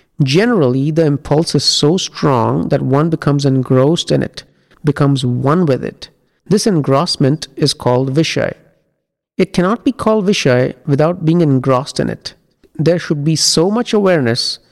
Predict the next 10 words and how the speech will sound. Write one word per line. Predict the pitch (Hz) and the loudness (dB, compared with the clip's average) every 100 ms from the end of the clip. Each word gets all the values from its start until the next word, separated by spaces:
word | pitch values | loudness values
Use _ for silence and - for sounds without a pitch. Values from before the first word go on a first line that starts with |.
| _ _ | _ _
when | 147 170 | 0 2
this | 220 - | 2 -2
tuber | - 226 220 226 | 0 2 4 2
sprouts | - - 147 127 135 - - | -2 -2 0 2 0 -6 -4
as | 151 143 | -2 0
a | 147 | -2
sapling | - 180 - 185 185 | -2 -2 0 0 0
of | 180 | 0
sexual | - 156 - | -2 -2 0
impulse | 160 156 - 120 113 147 - | 0 0 -2 -2 -2 -6 -12